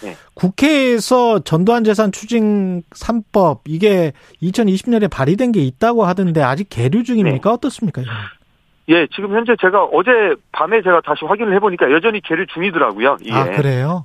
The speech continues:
Speaker 1: 예, 저는 이제 이게 이십 대 국회에서 냈던 법안이어서
Speaker 2: 음.
Speaker 1: 이게 이제
Speaker 2: 폐기됐나?
Speaker 1: 폐기가 넘어감-,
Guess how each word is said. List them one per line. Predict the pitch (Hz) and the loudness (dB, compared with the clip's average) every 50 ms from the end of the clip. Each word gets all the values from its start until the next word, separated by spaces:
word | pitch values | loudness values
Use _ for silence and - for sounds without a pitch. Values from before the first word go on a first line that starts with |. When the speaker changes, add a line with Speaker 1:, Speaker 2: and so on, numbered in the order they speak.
| - - - | -10 -4 -2
Speaker 1:
예, | 135 147 | -2 0
저는 | - - 165 170 180 | 0 0 -2 -2 -2
이제 | 165 170 | -2 -2
이게 | 160 147 143 156 | -2 -2 -2 -2
이십 | 139 139 151 - - - | -2 -4 -6 -8 -4 -2
대 | 226 | -2
국회에서 | 214 180 175 - - 175 165 - 160 | -2 -2 -4 -2 0 0 0 0 -2
냈던 | 123 113 123 - _ _ - 156 151 147 135 | 0 0 -2 -2 _ _ -2 -2 -2 -2 -4
법안이어서 | - - 120 143 156 147 143 123 117 98 123 147 160 139 110 156 | -2 -2 0 2 0 0 0 -2 -2 0 0 0 0 0 0 0
Speaker 2:
음. | 156 151 139 127 117 104 98 95 - - | 0 0 0 -2 -4 -6 -10 -14 -16 -14
Speaker 1:
이게 | 131 131 143 151 147 143 135 131 127 | -10 -4 0 0 2 2 2 2 0
이제 | 113 117 117 233 | -2 0 2 2
Speaker 2:
폐기됐나? | - 220 214 190 180 160 147 143 | 4 4 4 2 2 2 2 2
Speaker 1:
폐기가 | 156 170 | 2 2
넘어감-, | 151 127 165 160 151 147 - | 0 0 0 0 -2 -2 -4